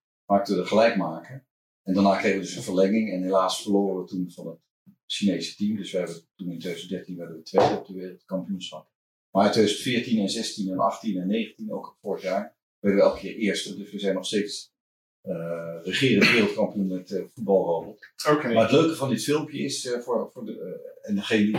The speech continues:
Speaker 1: die het gehoord hebben, die hebben wel de, al het publiek gehoord. We zaten met vijfduizend mensen in Eindhoven te kijken naar dit, naar dit stelletje autonome robots.
Speaker 2: Ja.
Speaker 1: En we zaten met opa's, oma's, ouders, kinderen en we gingen echt helemaal uit ons dak toen dat,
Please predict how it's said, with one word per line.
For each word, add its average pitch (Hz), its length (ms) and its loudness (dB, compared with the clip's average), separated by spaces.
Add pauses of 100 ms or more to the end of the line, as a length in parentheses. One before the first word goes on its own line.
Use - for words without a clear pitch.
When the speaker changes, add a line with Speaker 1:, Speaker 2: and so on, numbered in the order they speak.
(120)
Speaker 1:
die 107 100 -12
het - 80 -12
gehoord 120 260 4
hebben, 101 220 4
die 104 100 -2
hebben 104 180 -4
wel 101 220 4
de, 98 80 -2
al 104 260 -2
het - 120 -16
publiek 104 300 -10
gehoord. 95 220 -2
We 107 60 -10
zaten 101 340 2
met 92 120 -2
vijfduizend 127 600 2
mensen 127 300 -4
in 104 60 -6
Eindhoven - 380 -6
te - 80 -20
kijken 104 360 -2
naar 98 160 -4
dit, 98 140 -16 (420)
naar 95 160 0
dit 95 120 -8
stelletje 92 680 -4 (200)
autonome 101 760 0
robots. - 580 -2
Speaker 2:
Ja. - 380 2 (140)
Speaker 1:
En 107 120 0
we 101 60 4
zaten 110 260 4
met 98 100 2
opa's, 120 480 2
oma's, 117 500 4
ouders, 110 340 0
kinderen 110 380 0
en 113 100 -2
we 104 80 -2
gingen 104 280 0
echt - 260 -6
helemaal 120 480 6
uit 101 120 -2
ons - 120 -14
dak 113 220 0
toen 101 100 -8
dat, 90 200 -8